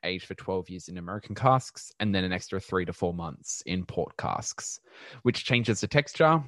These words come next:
makes it a little bit more softer, and gives it, like, an additional savory note.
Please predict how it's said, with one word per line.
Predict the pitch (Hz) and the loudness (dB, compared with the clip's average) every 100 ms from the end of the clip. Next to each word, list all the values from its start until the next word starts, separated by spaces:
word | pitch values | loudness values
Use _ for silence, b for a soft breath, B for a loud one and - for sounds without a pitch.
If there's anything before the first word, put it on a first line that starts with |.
| - | -4
makes | 104 92 95 | -4 -2 -4
it | |
a | 69 64 | -6 -6
little | 87 92 87 | -6 -6 -6
bit | 82 95 | -8 -8
more | 87 | -8
softer, | - 120 113 113 | 2 2 2 2
and | 107 80 101 | 2 2 -2
gives | 95 - | -6 -8
it, | - | -10
like, | 78 - | -8 -8
an | 95 | -8
additional | 85 90 - 98 90 | -8 -8 -8 -10 -10
savory | - 73 82 - 82 | -8 -6 -6 -10 -12
note. | 80 50 - - | -8 -8 -8 -10